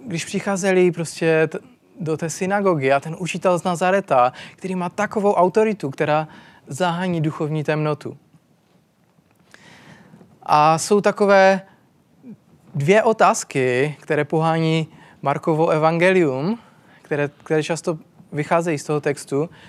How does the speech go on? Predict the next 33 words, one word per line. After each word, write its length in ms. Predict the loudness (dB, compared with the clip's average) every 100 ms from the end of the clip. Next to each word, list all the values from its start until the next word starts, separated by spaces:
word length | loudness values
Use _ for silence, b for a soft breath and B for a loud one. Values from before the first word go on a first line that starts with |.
| B B B -10
a 80 | -4
stále 320 | 2 2 2
znovu 340 | -2 -4 -6
se 180 | -4 -2
opakují, 760 | 0 0 0 0 0 0 -4 -8
když 180 | -14 -14
procházíme 640 | -8 -4 -2 -2 -4 -2
jeho 180 | -2 -2
evangelium, 560 | -6 -6 -4 -2 -2 -6
které 200 | -8 -6
napsal, 420 | -6 -4 -4 -4
ten 140 | -6
příběh 340 | -12 -8 -6 -4
Ježíše. 540 | -6 -8 -8 -8 -10 B B B B B B B B B B _
A 140 | -6 -2
ty 100 | 2
otázky 340 | 2 0 -2
jsou, 180 | 0 0
kdo 240 | 2 2
to 220 | 2 2
je 380 | 4 4 4 2 B B B -20 _
a 80 | -10
co 180 | -8 -8
chce. 360 | -2 0 0 -4 _ _ _ _ _ _ _ _ _ _ -20 B B B
A 260 | 0 4 6
lidé, 360 | 6 6 4 2 B B
kteří 280 | -6 -2 0
tam 180 | 0
jsou, 360 | 0 2 2 2 B B
tak 160 | -6 -4
se 80 |
snaží 400 | -4 -2 0 -2
pochopit, 640 | 0 -2 0 -2 0 -2